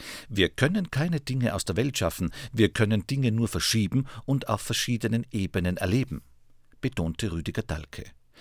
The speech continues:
So sei es etwa aus christlicher Sicht wichtig, ein großes Herz zu haben. Aus kardiologischer Sicht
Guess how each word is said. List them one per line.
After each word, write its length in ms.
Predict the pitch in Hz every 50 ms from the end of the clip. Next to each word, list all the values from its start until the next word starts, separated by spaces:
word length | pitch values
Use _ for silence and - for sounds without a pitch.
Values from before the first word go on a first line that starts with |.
| - - - - -
So 180 | - - 156
sei 300 | 160 - - 101 95 127
es 180 | - 156 - -
etwa 300 | - 151 - - 135 117
aus 260 | - 104 92 - -
christlicher 480 | - 110 123 127 - - 143 - - 110
Sicht 340 | - - 123 - - -
wichtig, 420 | 107 110 - - - 147 139 - - - - - - -
ein 180 | - 90 85 -
großes 600 | - - - 92 98 135 147 - - 73 - -
Herz 320 | 82 98 117 135 - -
zu 160 | - - 82 67
haben. 260 | 69 69 65 - - - - - _ - - - - -
Aus 200 | - 82 76 -
kardiologischer 720 | - - 80 76 - - 64 76 110 143 135 104 - - 90
Sicht 320 | - 120 110 - - -